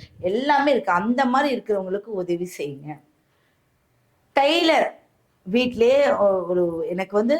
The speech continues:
காசு கொடுத்து ஒரு ஆபீஸ், ஒரு கடை வச்சு என்னால பண்ண முடியல, வீட்ல பண்றேன். ஆஹ், இல்லாட்டி ரோட்ல வச்சு தள்ளு வண்டியில டெய்லர் ஷாப் வச்சுட்டு வருவாங்க. இவங்களுக்கெல்லாம் வந்து கண்டிப்பா நீங்க உதவி செஞ்சே ஆகணும். ஏன்னா நடந்து எவ்வளவு தூரம், அப்பப்ப, அப்பப்ப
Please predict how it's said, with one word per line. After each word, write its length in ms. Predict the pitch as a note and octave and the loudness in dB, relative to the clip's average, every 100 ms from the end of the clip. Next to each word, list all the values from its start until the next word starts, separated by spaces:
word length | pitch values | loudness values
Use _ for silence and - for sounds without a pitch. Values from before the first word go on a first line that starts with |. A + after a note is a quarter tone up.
| E4+ - - | -2 -12 -2
காசு 380 | G3+ A3+ C#4+ | 0 0 -4
கொடுத்து 460 | A#3+ A3 A#3 C#4 D4 | -6 -6 -4 -6 -2
ஒரு 140 | B3 G#3 | 2 2
ஆபீஸ், 400 | G#3 B3 A#3+ - | 0 -4 -10 -8
ஒரு 400 | F#3+ F#3 F3+ F3 | -2 2 2 2
கடை 220 | G3+ G#3 | 0 0
வச்சு 260 | A#3+ A#3+ C4+ | 0 -2 -4
என்னால 300 | A#3+ G#3 G#3+ | -4 -4 -6
பண்ண 280 | - G3+ G#3+ | -6 -8 -6
முடியல, 280 | G3+ G3 - - - - - | -8 -8 -10 -14 -20 -20 -16
வீட்ல 300 | F3 F#3 D3+ A3 | -12 -10 -4 -4
பண்றேன். 460 | - F#3+ F#3+ B3+ - _ - _ _ _ | -4 -8 -8 -10 -10 _ -20 _ _ _
ஆஹ், 460 | - F#3+ F#3 F#3 F#3 | -4 0 2 4 2
இல்லாட்டி 300 | F#3+ G#3+ A3+ | 0 -4 -2
ரோட்ல 400 | G#3+ B3 C#4+ D4 | 2 2 2 2
வச்சு 280 | B3+ A#3 C4 C4 A#3+ F#3+ - | 2 0 0 2 2 0 -2
தள்ளு 260 | A3+ B3+ D4 | -2 -2 -4
வண்டியில 320 | C4 A#3+ A3+ | -2 -4 -4
டெய்லர் 400 | G#3+ F#3+ F#3+ F#3 - | -4 -2 -2 -2 -6
ஷாப் 180 | E3 | -12
வச்சுட்டு 260 | D#3 D3 - | -14 -18 -12
வருவாங்க. 380 | D#3 D3 C#3+ C#3+ - - _ _ | -12 -10 -12 -16 -20 -20 _ _
இவங்களுக்கெல்லாம் 720 | E3+ E3+ F3+ F3+ G3 A#3 C#4 | -16 -14 -8 -8 -4 -2 0
வந்து 240 | A#3 F#3 G#3+ | -2 -8 -8
கண்டிப்பா 520 | G3 F3 G3 A#3+ - | -8 -8 -8 -6 -4
நீங்க 200 | A3+ D#3+ | -4 -4
உதவி 220 | D#3+ F#3 | -2 -4
செஞ்சே 480 | F3+ D#3+ D#3+ D3+ G3 G3 C3+ | -6 -12 -12 -6 -4 -4 -4
ஆகணும். 520 | B2 - - D#3+ D#3 - - - - | -10 -14 -10 -6 -6 -8 -14 -10 -4
ஏன்னா 200 | D3+ E3 | -2 0
நடந்து 380 | E3 E3+ G3 A3 | 0 2 2 2
எவ்வளவு 380 | G3 F3 G3+ | 2 0 -2
தூரம், 240 | G#3 G3+ F3+ | 0 0 0
அப்பப்ப, 300 | - E3 - | -2 -6 -2
அப்பப்ப 320 | F#3 - F#3 | -2 -4 -4